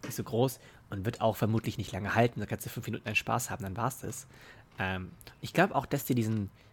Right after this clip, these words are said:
diesen Plasmaschneider einfach auch für achtundvierzigtausend Euro anbieten. Also, ich weiß auch nicht, wie sinnvoll das ist, den einfach an die,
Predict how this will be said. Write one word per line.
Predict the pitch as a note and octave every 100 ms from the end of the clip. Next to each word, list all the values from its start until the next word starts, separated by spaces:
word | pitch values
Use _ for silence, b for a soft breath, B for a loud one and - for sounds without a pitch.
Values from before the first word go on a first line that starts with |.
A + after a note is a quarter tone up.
| b - -
diesen | G2+ G2 F#2+ F#2+ F#2 - -
Plasmaschneider | - B2+ A#2+ A2 G#2+ A2 A2+
einfach | A#2+ A#2 G#2
auch | A2+
für | - - G#2+ A2 A2+ -
achtundvierzigtausend | C3+ - D3 - - C#3+ - C3+ C#3 -
Euro | C#3+ D#3
anbieten. | D#3 D3 D#3+ E3 D#3+ - - -
Also, | C#3+ C3+ C3+ - B B B B B B -
ich | C3+
weiß | C3+ F3+
auch | F3
nicht, | C3+
wie | C3+ A#2+
sinnvoll | C#3+ G#3 -
das | C3 A#2+
ist, | - D3+ - - - - - - - -
den | C3
einfach | C3+ A2+
an | A#2
die, | A2+ G#2+ G#2